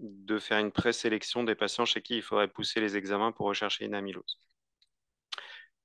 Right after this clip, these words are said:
En termes de méthode, c'est une étude monocentrique dans un centre qui a un gros volume de tavi, euh,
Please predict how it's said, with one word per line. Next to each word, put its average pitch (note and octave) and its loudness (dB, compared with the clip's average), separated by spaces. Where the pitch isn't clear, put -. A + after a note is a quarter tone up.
En A2+ 0
termes A#2+ 6
de A2+ 6
méthode, A2+ 4
c'est - -8
une A2 0
étude G2+ -4
monocentrique G#2 2
dans G#2+ 4
un G#2 4
centre A2+ 2
qui - -4
a G2 4
un G2 2
gros G2 0
volume A2 -2
de G2+ 2
tavi, G2+ 0
euh, G2+ 4